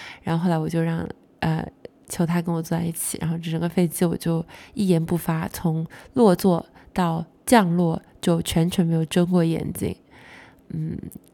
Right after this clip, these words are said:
感觉还挺好的。可是昨天一直，因为一直非常精力充沛，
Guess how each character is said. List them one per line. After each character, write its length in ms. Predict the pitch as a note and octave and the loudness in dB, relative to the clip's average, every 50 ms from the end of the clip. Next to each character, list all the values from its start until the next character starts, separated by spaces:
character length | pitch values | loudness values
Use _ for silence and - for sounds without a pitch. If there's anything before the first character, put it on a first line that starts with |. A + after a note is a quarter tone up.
| _ - | _ -6
感 160 | - F3 E3 E3+ | -4 -4 -2 -2
觉 100 | E3+ E3 | -2 -4
还 80 | E3 | -4
挺 220 | D#3+ - - F3 D#3+ | -4 -6 -8 -10 -10
好 260 | - - F3 - - | -6 -4 -4 -4 -4
的。 120 | - - - _ _ _ _ _ _ _ _ _ - - - - - - _ _ _ | -6 -12 -20 _ _ _ _ _ _ _ _ _ -20 -20 -20 -20 -20 -20 _ _ _
可 160 | - F#3 E3+ | -4 -2 -2
是 920 | - - - - - G3 F#3+ F#3+ F#3 F#3 F#3 F#3 F#3+ G3 - - - - - | -2 -4 -8 -6 -4 -2 -2 0 0 -2 -2 -4 -4 -4 -4 -6 -6 -4 0
昨 180 | - F3+ F#3 | 2 2 4
天 200 | F#3 G#3+ A3+ A3+ A3+ | 4 6 6 6 4
一 60 | G#3 | 4
直， 140 | G3 G3 F#3+ | 2 2 2
因 140 | F#3 F#3 | 2 4
为 140 | F#3+ F3+ F#3 | 2 2 2
一 60 | G3 | 0
直 120 | F3+ F3+ F3 | -2 -4 -2
非 80 | - | 0
常 180 | F#3 F3 E3+ E3+ | 2 2 2 2
精 160 | E3+ F#3+ F#3+ | 2 2 2
力 80 | F#3 F3+ | 2 2
充 260 | F3 - F#3 F3 F3 | 0 0 -2 -2 0
沛， 220 | - F#3+ F3 E3+ | 0 0 0 -2